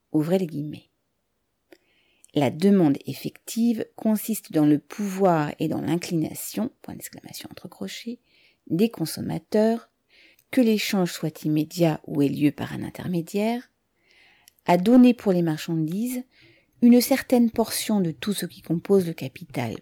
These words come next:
plus grande que ce que coûte leur production. » Note de bas de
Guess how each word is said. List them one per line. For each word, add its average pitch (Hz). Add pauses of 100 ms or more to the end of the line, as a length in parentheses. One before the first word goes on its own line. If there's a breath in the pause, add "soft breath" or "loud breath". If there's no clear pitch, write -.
(120)
plus 240
grande 160 (560 soft breath)
que 226
ce -
que -
coûte -
leur -
production. » - (1300)
Note 156
de 190
bas 147
de -